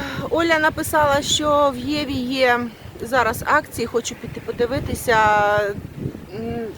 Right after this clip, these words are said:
крем для рук один плюс один дорівнює три. Але я вчора ж, коли ото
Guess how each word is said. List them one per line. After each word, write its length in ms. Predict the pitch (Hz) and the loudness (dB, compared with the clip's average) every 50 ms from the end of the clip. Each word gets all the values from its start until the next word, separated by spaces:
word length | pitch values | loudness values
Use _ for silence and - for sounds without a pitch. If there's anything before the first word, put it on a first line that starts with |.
| - | -2
крем 260 | - 262 254 254 254 240 | 2 4 4 4 4 2
для 200 | 240 240 240 262 | 2 4 4 4
рук 220 | 277 302 320 - - - - - - - - - - - - - - | 4 2 0 -2 -6 -10 -14 -14 -16 -16 -16 -16 -18 -18 -18 -10 2
один 320 | - 247 240 254 285 262 254 | 4 4 4 4 0 -2 -2
плюс 300 | - 247 240 269 - - | -2 0 0 0 0 0
один 260 | 202 208 277 294 285 | -2 0 -2 0 0
дорівнює 460 | 233 226 208 247 240 247 240 226 220 | 2 0 0 0 0 0 0 0 -2
три. 320 | 226 - 208 180 160 156 - - - - - - - - - - | -2 -2 0 0 0 0 -2 -4 -8 -10 -10 -10 -10 -10 -2 2
Але 220 | - 214 226 262 | 4 6 8 8
я 100 | 277 277 | 8 6
вчора 440 | 277 - - - 320 285 277 269 247 | 4 2 -2 -2 0 2 2 2 2
ж, 100 | 254 - - | 0 -2 -6
коли 240 | - 269 262 247 247 | -6 0 2 2 2
ото 400 | 240 240 - 262 247 226 226 | 2 0 0 0 0 0 0